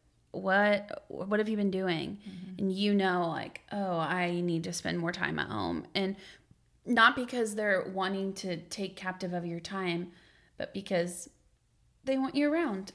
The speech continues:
Speaker 1: and they, they miss you. And that you says, "Ooh, I need to
Speaker 2: Mm-hmm.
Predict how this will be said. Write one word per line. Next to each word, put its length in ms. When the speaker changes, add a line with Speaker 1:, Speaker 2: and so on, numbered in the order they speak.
Speaker 1:
and 120
they, 220
they 100
miss 340
you. 280
And 260
that 280
you 420
says, 480
"Ooh, 360
I 60
need 220
to 240
Speaker 2:
Mm-hmm. 180